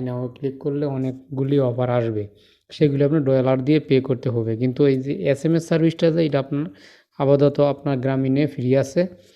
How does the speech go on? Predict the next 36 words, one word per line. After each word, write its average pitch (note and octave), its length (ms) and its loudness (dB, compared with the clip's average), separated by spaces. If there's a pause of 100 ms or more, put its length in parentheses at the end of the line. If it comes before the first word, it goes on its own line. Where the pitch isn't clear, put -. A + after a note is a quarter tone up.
(400)
এটার C3+ 220 -2
জন্য C#3+ 220 0
কোনো C#3+ 220 -2
পয়সা C#3 340 -4
পে B2+ 180 -2
করতে B2+ 280 -4
হবে A2+ 220 -4
না। A2 120 -10 (840)
তো D3+ 220 4 (160)
এটাই E3+ 340 4
সবচেয়ে F3 460 2
একটি D#3+ 220 0
মজার D3 360 4
ব্যাপার C#3+ 380 2
যে C#3+ 200 4
অন্য D3+ 300 2
অন্য D3+ 260 4
সিমে C#3+ 340 0
কিন্তু C#3+ 300 0
আপনার C3+ 300 -2 (480)
রোমিং C#3 280 2
চালু C3+ 280 0
করতে C3+ 280 0
গেলে C3 160 0
আপনার B2+ 240 -2
পয়সা, C3 380 2
আহ, - 1160 -10
লাগে B2 280 0
বা B2 140 0
ডলার A#2+ 300 0
লাগে, A#2 240 -2
কিন্তু C3 260 2
এটাতে C#3 420 4
কিন্তু D3 300 -2
গ্রামীণে C#3+ 460 0
কিন্তু C#3+ 580 -4